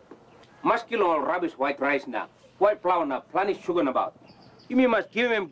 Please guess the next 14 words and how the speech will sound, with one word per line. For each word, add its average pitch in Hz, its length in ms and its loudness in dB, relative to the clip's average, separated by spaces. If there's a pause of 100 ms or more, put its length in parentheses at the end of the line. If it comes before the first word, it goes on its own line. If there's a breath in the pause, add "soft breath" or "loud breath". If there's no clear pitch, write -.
(140)
good 294 240 0
pluck 233 260 -4
heck 185 140 -2
at 160 100 -4
the 151 60 -2
soul. 123 280 -2 (640)
Pull 339 100 4
him 320 80 2
up 285 140 0
in 247 120 -4
him 226 160 0
long, 175 240 -2 (240)
cow 202 180 0
cow, 151 240 0